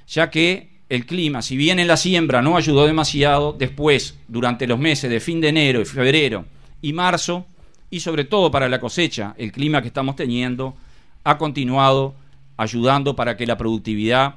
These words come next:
sea ele-, más elevada que la del año pasado y se acerque, sin duda, a los siete mil, a los ocho mil y algo de kilos, que es lo que pretendemos, ocho mil trescientos, ocho mil cuatrocientos kilos de promedio.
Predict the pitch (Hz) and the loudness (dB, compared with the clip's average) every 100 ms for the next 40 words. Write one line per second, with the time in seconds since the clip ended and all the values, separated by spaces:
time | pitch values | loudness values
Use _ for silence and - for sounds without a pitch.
0 | - - - 139 143 131 131 135 175 185 | -14 -14 0 2 2 -2 -2 0 0 0
1 | 139 139 147 147 131 117 117 117 123 139 | 2 4 4 2 0 0 0 0 -2 -4
2 | 139 143 127 123 135 - - - - 123 | -4 0 2 2 -2 -10 -20 -20 -8 -6
3 | 151 123 160 156 147 143 143 - - - | -4 -2 0 0 -2 -4 -6 -14 -20 -20
4 | - 139 135 139 143 139 139 - 113 117 | -8 -6 -4 0 0 0 -2 -4 -6 -6
5 | 110 113 110 113 131 - 123 127 113 - | -6 -8 -4 -6 -4 -2 0 0 -2 -6
6 | 135 131 123 113 135 131 110 - - 113 | -10 -8 -4 -2 -2 -4 -8 -12 -12 -4
7 | 120 127 127 120 107 120 123 123 - - | 0 0 0 -4 -4 -6 -4 -6 -10 -20
8 | - - 127 127 123 120 113 113 113 127 | -20 0 2 4 2 -2 -2 -2 0 0
9 | 127 117 107 110 135 131 113 139 143 117 | -2 -6 -4 -2 -2 -4 -6 -4 -4 -8
10 | 107 110 127 135 113 110 131 120 - 120 | -6 -4 -4 -4 -6 -6 -6 -6 -6 -4
11 | 120 107 98 101 101 90 80 73 | -2 -2 -4 -6 -6 -6 -8 -10